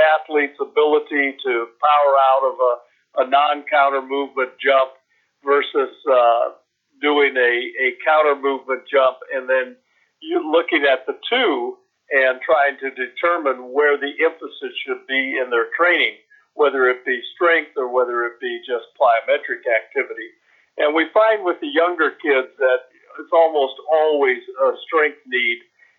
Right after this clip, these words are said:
And if it's, uh, an older, more established athlete, we may find athletes that have adequate strength preparation and they really can go into a,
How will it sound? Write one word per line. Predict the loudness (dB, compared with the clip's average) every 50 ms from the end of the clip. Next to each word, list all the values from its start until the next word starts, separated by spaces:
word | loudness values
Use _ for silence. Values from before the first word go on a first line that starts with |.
| _ -4
And | -2 0 2 2 2 2 0 -2 -12 -4
if | -2 -2 -2 0
it's, | 0 -2 -2 -2 -6 0
uh, | 0 2 4 4 4 2 2 0 -2 -2
an | 0 0
older, | 2 2 0 0 0 -2 -2
more | 0 2 2 4 4 2 2
established | -2 -4 -2 0 2 2 2 0 0 -2 -4 -2 0
athlete, | 0 2 2 2 0 -2 -4 -6 -4 -4 -4 -6 -6
we | -6 -6 -2
may | 0 0 0 0 -2 -2 0
find | 2 2 2 2 0 0
athletes | 0 2 2 0 -2 -4 -6 -6 -6 -6 -6 -10 _ -2
that | -2 -2 0 2
have | 2 2 2 2 0 -4 -12 _ _ _ _ _ _ -4
adequate | 0 0 2 2 0 -2 -4 -4 -4 -4 -4 -6 -12
strength | -4 0 0 0 0 -2 -6 _ _ _ _ _
preparation | -2 -2 -2 0 0 0 2 2 2 2 2 0 -2 -2 -4 -4 -6 -12 -10 -4
and | -2 0 0 0 0 0
they | 0 0 0
really | 0 0 0 0 0 0 -2 -4 -6
can | -8 -8 -6 -2
go | 0 2 2 2 0
into | 0 0 0 0 -2 -4 -8 -6 -6 -6 -6 -8 _ _ _ _ _ _ _ _ -2
a, | 0 0 2 2 0 0 -2 -4 -6